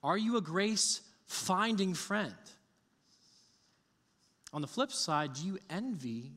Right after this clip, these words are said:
the ungodly? Brothers and sisters, we may look around us and see people pursuing the world and see only prosperity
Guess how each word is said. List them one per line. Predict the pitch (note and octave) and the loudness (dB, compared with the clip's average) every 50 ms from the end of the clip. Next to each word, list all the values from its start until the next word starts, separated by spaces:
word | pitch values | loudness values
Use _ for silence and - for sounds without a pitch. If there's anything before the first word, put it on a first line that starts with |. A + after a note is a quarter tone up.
| - - - | -18 -14 -8
the | C#3+ D3 | -6 -4
ungodly? | D3 D3 D3 C3+ C#3+ D3+ F3 G#3+ F#3 - - - - _ _ _ _ _ _ _ _ _ _ _ _ _ _ _ _ _ _ _ _ _ _ _ _ _ _ _ _ _ _ _ _ _ | -4 -4 -4 -6 -6 -6 -6 -8 -10 -12 -14 -18 -20 _ _ _ _ _ _ _ _ _ _ _ _ _ _ _ _ _ _ _ _ _ _ _ _ _ _ _ _ _ _ _ _ _
Brothers | - D3+ F#3+ A3 A3+ G#3 G3+ | -8 -6 -6 -4 -4 -4 -4
and | G3+ F#3+ | -2 -2
sisters, | - - A3+ A#3 A3+ - - F3 D3 C#3 B2+ B2+ | -2 -2 -2 -2 -2 -2 -2 -2 -4 -4 -6 -8
we | A#2 C3+ E3+ A3 B3+ | -8 -6 -4 -4 -2
may | A#3+ G#3 G3 F#3+ G3 G3+ G#3+ A3 A3 A3+ G#3+ G#3 G#3 - - - _ _ - | -2 -2 0 0 0 0 -2 -2 -2 -4 -4 -6 -8 -12 -20 -20 _ _ -4
look | B2+ C#3+ F3+ - - | -2 -2 0 0 -2
around | F#3 F3 F3 F3 F#3 F#3+ F#3+ F#3 | 0 2 2 2 2 2 2 2
us | F#3 F3+ - | 0 0 0
and | D#3+ D3 | -2 0
see | - - - F3+ F#3 F#3 F#3+ F#3+ F#3 F#3 | 0 0 0 0 0 0 0 -2 -2 -2
people | - G3 F#3 - F3 D#3+ | -2 -2 -2 0 -2 -4
pursuing | D#3 - D3 C3+ - - - G3+ G3 G3+ F#3+ F3+ E3 | -4 -4 -4 -2 -2 0 0 0 0 0 0 0 0
the | D#3 D3 | -2 -2
world | C3+ C3 C#3 D3 D#3+ E3+ F3+ F#3 F#3 - | -2 -2 -2 -2 0 0 -2 -2 -4 -6
and | - C#3 C3+ | -8 -6 -6
see | - - F3 E3+ | -4 -2 -2 -2
only | D#3+ D#3+ D#3+ D#3+ E3 | 0 -2 -2 -2 -4
prosperity | D#3+ - - D3+ C#3+ C#3 - - - C#3+ D3 D#3+ E3 E3+ F3 F#3 F#3 | -2 0 0 0 0 0 -2 -4 -4 -4 -4 -4 -4 -4 -6 -8 -10